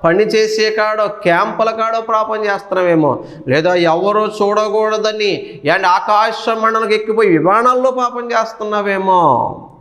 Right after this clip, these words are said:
నువ్వు ఆకాశంకి ఎక్కిపోయినా, పాతాళానికి దిగిపోయినా,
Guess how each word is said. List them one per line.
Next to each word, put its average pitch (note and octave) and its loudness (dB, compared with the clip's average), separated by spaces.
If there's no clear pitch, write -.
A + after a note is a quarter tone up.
నువ్వు B2 4
ఆకాశంకి F3+ 2
ఎక్కిపోయినా, E3 2
పాతాళానికి E3+ 2
దిగిపోయినా, D3+ 2